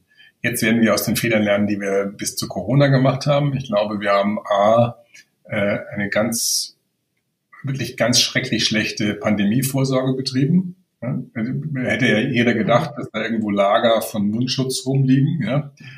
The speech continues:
und lagen vielleicht auch rum und wurden nur vor ein paar Jahren vernichtet, gemeinsam mit irgendwelchen, äh, Krankenhäusern auf Vorrat, die es irgendwo noch gab. Und wie man dann hört, plötzlich hört, dass die vor zwei Jahren geschlossen wurden.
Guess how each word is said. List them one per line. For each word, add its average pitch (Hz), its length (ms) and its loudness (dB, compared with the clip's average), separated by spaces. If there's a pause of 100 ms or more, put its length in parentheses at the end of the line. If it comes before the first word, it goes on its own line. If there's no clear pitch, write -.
(180)
und 120 420 -2
lagen 113 460 2
vielleicht 143 240 2
auch 113 160 -4
rum 127 160 2
und 104 80 2
wurden 113 160 0
nur 113 160 0
vor 110 120 -4
ein 101 40 0
paar 107 140 -2
Jahren 107 260 2
vernichtet, 131 540 0
gemeinsam 123 400 0
mit 113 140 -4
irgendwelchen, 113 680 -2 (220)
äh, 107 240 -4 (140)
Krankenhäusern 110 800 0
auf - 140 -2
Vorrat, 120 540 0
die 110 80 2
es 104 180 0
irgendwo 110 280 -4
noch 107 200 -4
gab. - 340 4
Und 107 120 -2
wie 104 40 0
man 104 120 4
dann 104 160 4
hört, 113 260 -6
plötzlich - 380 -8
hört, 117 160 -6
dass - 100 -10
die 110 140 -8
vor 107 120 -8
zwei - 220 0
Jahren 110 240 0
geschlossen 123 380 -2
wurden. 143 380 4